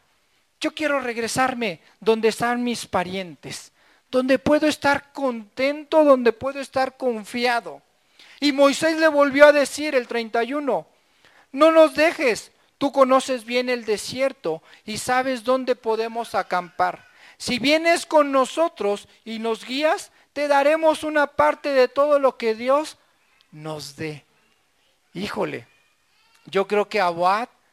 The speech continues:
se le hizo agua a la boca y dijo, "Como que ya me interesa ir con ustedes, ¿no? Como que, como que ya me vas a dar gran parte del botín, entonces yo voy contigo, ¿no?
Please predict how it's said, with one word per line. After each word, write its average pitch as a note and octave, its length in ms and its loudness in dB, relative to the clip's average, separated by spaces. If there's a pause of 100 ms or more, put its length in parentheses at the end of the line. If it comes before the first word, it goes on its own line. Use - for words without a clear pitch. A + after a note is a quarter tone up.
se E3+ 240 -8
le F3 100 -8
hizo F#3 280 -4
agua F3+ 220 -2
a F3 40 -2
la D#3 140 -6
boca F3 360 -8
y E3 60 -10
dijo, D3+ 440 -12 (920)
"Como D3+ 220 -10
que E3 120 -4
ya F3+ 140 -4
me G3 100 -10
interesa E3 520 -6
ir D#3 100 -10
con C#3 200 -10
ustedes, B2+ 480 -12
¿no? D#3+ 180 -16 (560)
Como E3+ 320 -2
que, F3 340 -4 (300)
como F3+ 280 -6
que F#3 180 -4
ya A#3 240 4
me A#3+ 120 -2
vas A3+ 240 0
a A3+ 80 0
dar A3+ 200 0
gran A3+ 280 -6
parte A#3 500 0
del G#3+ 200 -4
botín, A3+ 560 -12 (200)
entonces A3 520 -6
yo A3+ 220 2
voy A#3 200 -2
contigo, A3 680 -8
¿no? A3 240 -8